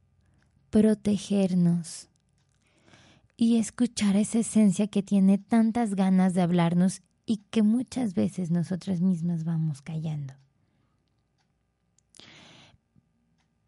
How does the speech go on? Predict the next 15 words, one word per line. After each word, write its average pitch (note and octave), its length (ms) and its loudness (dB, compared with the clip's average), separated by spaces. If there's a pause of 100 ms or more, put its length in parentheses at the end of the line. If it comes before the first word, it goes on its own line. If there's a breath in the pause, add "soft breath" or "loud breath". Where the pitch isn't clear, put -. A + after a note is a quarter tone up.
(380)
Para G#3 260 4
las F#3 340 2
que F#3 220 -2
gusten, G3+ 640 0 (160)
pueden C4 480 0 (160)
seguirnos G3 720 2
en F#3 140 4
una F3+ 180 4
página G#3+ 720 0 (340)
que G#3 280 4
se F3+ 200 0
llama F3+ 460 2 (1200 soft breath)
Bendición F#3+ 560 2
de G3+ 160 4
Útero C#4 480 0